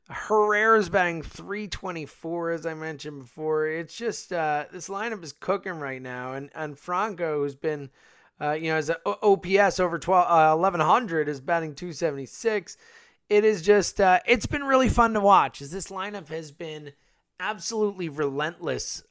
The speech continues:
on a night-to-night basis. As, um, again, they might not be putting up the huge run totals every night that they were earlier in the season, which, of course, they're not gonna average eight or nine runs a game or whatever. That has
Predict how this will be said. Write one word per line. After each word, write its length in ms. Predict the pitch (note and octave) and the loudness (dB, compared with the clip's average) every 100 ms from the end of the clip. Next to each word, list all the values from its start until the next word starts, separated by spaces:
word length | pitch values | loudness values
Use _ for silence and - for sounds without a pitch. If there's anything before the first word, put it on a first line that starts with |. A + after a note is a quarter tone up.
| - | -4
on 140 | D3+ | -2
a 60 | D3 | 0
night-to-night 680 | D#3 E3 D3 D3+ D3 C#3+ | 0 0 -2 -2 0 0
basis. 600 | B2+ C#3+ D3 - C#3 A#2+ | 2 2 2 0 0 0
As, 300 | C#3 C3+ A#2+ - - - _ _ - | -2 -2 -4 -12 -20 -20 _ _ -10
um, 360 | C#3 C3+ C#3 C#3+ | -2 -2 -2 -6
again, 440 | F3+ D#3 F#3+ F3+ | -8 -2 -2 0
they 120 | E3+ | -4
might 280 | F3 F#3 A3 | -4 -4 -4
not 240 | C4+ C4+ - | -4 -4 -4
be 100 | F#3+ | -8
putting 340 | - G3 F#3 | -2 0 0
up 160 | F3+ - | -6 -6
the 80 | |
huge 560 | E3+ - - G#3+ A3 E3+ | -12 -10 -8 -4 -4 -4
run 280 | F3+ F#3+ F3+ | -2 -2 -2
totals 340 | F3+ F3 D#3+ | -2 -2 0
every 220 | E3+ E3 | -2 -2
night 240 | E3 E3+ D#3+ | -4 -4 -6
that 120 | D#3 | -8
they 140 | D#3 | -8
were 240 | D3 E3 D#3+ | -2 0 0
earlier 320 | D#3 E3 D#3 | 0 -2 -4
in 80 | C#3+ | -6
the 80 | C3+ | -6
season, 340 | F#3+ E3+ D#3+ | -6 -6 -4
which, 240 | D3+ - - _ - _ - | -6 -6 -16 _ -20 _ 0
of 180 | G3 D#3 | 0 0
course, 360 | G3+ G3+ E3+ | -2 -2 -2
they're 140 | - F3 | -10 -10
not 180 | F#3+ F#3 | -12 -10
gonna 100 | E3+ | -12
average 500 | - D3+ D#3 D3 C3 | -8 -6 -6 -8 -12
eight 300 | - D3 D3 _ | -14 -14 -14 _
or 120 | C#3+ | -16
nine 320 | C3 C#3 C#3+ | -14 -14 -16
runs 240 | C#3 C#3+ A#2 | -16 -16 -16
a 60 | |
game 380 | A#2 C#3 C#3+ C#3 - | -14 -10 -10 -12 -8
or 140 | C#3+ | -4
whatever. 340 | C#3 C3+ C3 | -4 -4 -8
That 220 | C3 C#3+ C#3 | -10 -8 -8
has 240 | C3+ - | -10 -12